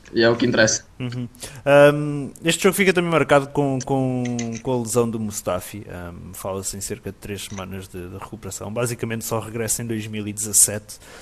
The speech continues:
Speaker 2: ahm, depois do ano novo. Ahm,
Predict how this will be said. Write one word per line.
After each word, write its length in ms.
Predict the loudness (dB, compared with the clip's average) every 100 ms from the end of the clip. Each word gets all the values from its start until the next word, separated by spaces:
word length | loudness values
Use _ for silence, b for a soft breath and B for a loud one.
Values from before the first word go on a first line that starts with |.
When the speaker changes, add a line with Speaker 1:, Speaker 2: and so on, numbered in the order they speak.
| B B -12
Speaker 2:
ahm, 300 | -8 -8 -10
depois 340 | -10 -8 -10 -6
do 100 | -8
ano 160 | -6
novo. 340 | -6 -8 -10 -18 b b b 2
Ahm, 1000 | 4 6 6 4 0 -4 -4 -4 -6